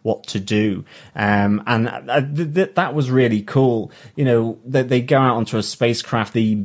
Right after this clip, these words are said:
weapon has been launched, it's fifteen seconds,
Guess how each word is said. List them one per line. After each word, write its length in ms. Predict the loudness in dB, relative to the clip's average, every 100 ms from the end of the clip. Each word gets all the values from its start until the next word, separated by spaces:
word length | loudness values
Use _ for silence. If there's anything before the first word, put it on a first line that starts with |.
| -2
weapon 400 | 0 0 0 0
has 360 | 0 -2 -2
been 360 | -2 -2 0 0 2
launched, 580 | 4 4 2 -4 -12 -8
it's 360 | -8 -6 -12 -14
fifteen 560 | -8 -2 -2 0 0 2
seconds, 840 | 0 -2 -2 -2 -2 0 0 -4